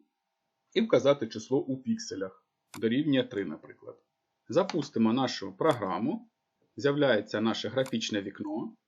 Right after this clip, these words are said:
із відповідною кнопкою малюнок. Натиснувши на відповідну кнопку, ми повинні з вами отримати лінію. Але вона в нас не з'являється, тому що відповідна функція start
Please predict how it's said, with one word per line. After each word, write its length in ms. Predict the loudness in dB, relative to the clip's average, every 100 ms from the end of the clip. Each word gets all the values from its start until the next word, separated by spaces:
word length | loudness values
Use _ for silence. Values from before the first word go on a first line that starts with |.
| _ _
із 160 | -6 -4
відповідною 580 | -2 0 0 0 -2 -2
кнопкою 400 | -2 -2 -2 0
малюнок. 500 | 0 -2 -6 -16 _ _ _ _
Натиснувши 580 | -6 -2 -2 -2 -2 0
на 100 | 0
відповідну 480 | 0 0 0 0 -4
кнопку, 600 | -6 -8 -8 -8 -8 -10 _ _ _ _ _
ми 120 | 0 2
повинні 420 | 4 4 4 2
з 40 |
вами 220 | 2 2
отримати 420 | 2 4 2 2 0
лінію. 440 | 0 -2 -8 -14 _ _ _ _ _
Але 220 | 0 2
вона 180 | 4 4
в 60 |
нас 180 | 2 2
не 100 | 2
з'являється, 840 | 2 2 0 -4 -4 -6 -4 -6 -6 _ _ _ _
тому 260 | -2 2 2
що 220 | 0 -2
відповідна 540 | -2 -2 -2 0 0
функція 500 | 0 -4 -6 -6 -6
start 460 | -6 -4 -2 -2